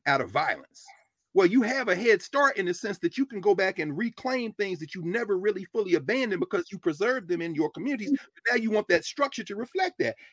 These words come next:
And, and Ngugi wa Thiong'o, of course, many years ago, here's a little volume that folks probably familiar with that was originally published in nineteen eighty-one, no, nineteen eighty-six, called Decolonizing the Mind, the polit-,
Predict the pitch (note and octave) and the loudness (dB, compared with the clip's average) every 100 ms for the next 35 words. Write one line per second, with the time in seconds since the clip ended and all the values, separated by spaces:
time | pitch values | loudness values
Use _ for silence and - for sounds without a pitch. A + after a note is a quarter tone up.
0 | - G3 F3 G3+ G3 C4+ A#3 G#3 G#3 G#3+ | -6 -6 -4 -6 -4 -4 0 0 -2 -4
1 | C#4 B3+ G3 F3 - G4 F3+ F#3 B3+ E4 | -2 0 0 -2 0 -2 0 0 2 2
2 | D#4 A3 D#3+ C#3 C#3 A#2+ A#2+ C3 - _ | 2 0 0 0 -2 -2 -2 -2 -6 _
3 | _ A#3 F3+ E3+ D#3 C3 D3+ D3 D3 C#3+ | _ -6 -2 0 0 2 2 2 0 0
4 | B2 - _ F3+ C#3+ - - C#3+ - C3 | -2 -4 _ -8 -8 -6 -2 -2 -2 0
5 | E3 C#3+ A#2+ A#2 B2 A#2 A2 _ A#2 A#2 | 0 0 2 0 0 -6 -6 _ -6 -2
6 | A3+ F3 C3+ D#3 C#3 C#3+ D3+ C#3+ C3+ A#2 | -2 -2 -2 -4 -2 -4 -2 -4 -4 -4
7 | E3+ D#3 A2 A#2+ _ _ _ _ _ - | -2 0 -2 -6 _ _ _ _ _ 0
8 | A#2+ D3 D#3+ D3 A#2 - - - _ - | 4 4 4 0 0 2 2 0 _ -4
9 | F#3 C#3+ A#2+ G#3+ - F#3 E3+ C3+ B2+ E3+ | 0 0 -2 -6 -2 -2 0 0 0 -2
10 | G3 B3+ C#4 F2 - _ _ _ _ _ | -2 -2 -2 -4 -8 _ _ _ _ _
11 | - C3+ E3+ G#3+ A3 | -4 0 6 6 6